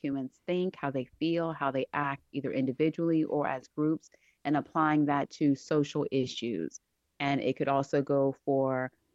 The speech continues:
political campaigns for the messaging, but mainly on a bigger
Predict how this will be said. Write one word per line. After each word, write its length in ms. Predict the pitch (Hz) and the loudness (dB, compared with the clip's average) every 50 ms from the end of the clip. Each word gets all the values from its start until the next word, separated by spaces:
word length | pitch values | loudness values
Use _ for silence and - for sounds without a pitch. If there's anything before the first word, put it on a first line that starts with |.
| _ _ | _ _
political 500 | 160 151 143 143 139 - - 147 143 139 | 2 2 4 2 2 2 0 0 2 0
campaigns 840 | - - 156 139 135 135 135 - - 160 156 151 151 151 147 143 - | 0 0 0 0 0 0 -2 -4 0 2 4 6 6 6 4 2 0
for 100 | - 143 | -2 -2
the 80 | 139 | -2
messaging, 760 | 135 139 147 165 175 190 - - 147 143 143 135 131 127 131 - _ _ _ _ _ | 0 0 0 0 0 -2 -2 -4 -4 -4 -4 -4 -4 -4 -6 -8 _ _ _ _ _
but 160 | 175 160 143 | 2 2 4
mainly 460 | 156 165 165 170 185 185 185 180 170 | 4 4 4 4 4 4 4 4 4
on 140 | 160 156 151 | 4 4 2
a 40 | 143 | 2
bigger 380 | 139 - 160 156 147 156 147 | 2 2 2 2 4 2 0